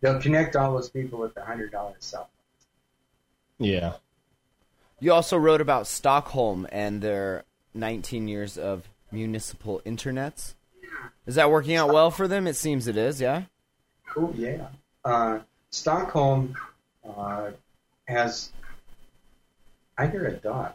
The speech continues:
Speaker 1: I don't think it's mine.
Speaker 3: Is it
Speaker 1: So
Speaker 3: Yad?
Speaker 1: that
Speaker 3: I don't have dogs anymore, so it must be
Speaker 1: That's
Speaker 3: Yad.
Speaker 1: a, that's a, Yad went to bed. Oh, well.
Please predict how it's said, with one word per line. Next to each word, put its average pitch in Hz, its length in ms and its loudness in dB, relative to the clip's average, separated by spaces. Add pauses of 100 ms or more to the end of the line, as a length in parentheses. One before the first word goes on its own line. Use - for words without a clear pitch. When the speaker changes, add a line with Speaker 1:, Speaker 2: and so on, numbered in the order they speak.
(480)
Speaker 1:
I 107 80 -2
don't 135 200 2
think 135 180 0
it's 113 220 -8
mine. 117 280 -8 (120)
Speaker 3:
Is 127 100 -4
it 143 140 2
Speaker 1:
So 127 60 2
Speaker 3:
Yad? 165 320 8
Speaker 1:
that 208 80 -6 (120)
Speaker 3:
I 135 100 2
don't 170 160 0
have 165 200 0
dogs 113 320 2
anymore, 101 340 -4
so 117 180 -4
it 101 60 -4
must 127 240 -4
be 120 160 -2
Speaker 1:
That's 101 340 -2
Speaker 3:
Yad. 113 80 -10
Speaker 1:
a, - 40 -18 (320)
that's 147 180 -8
a, 104 160 -4 (140)
Yad 127 280 -2
went 113 220 -6
to - 80 -6
bed. 110 280 -8
Oh, 123 140 4
well. 107 220 0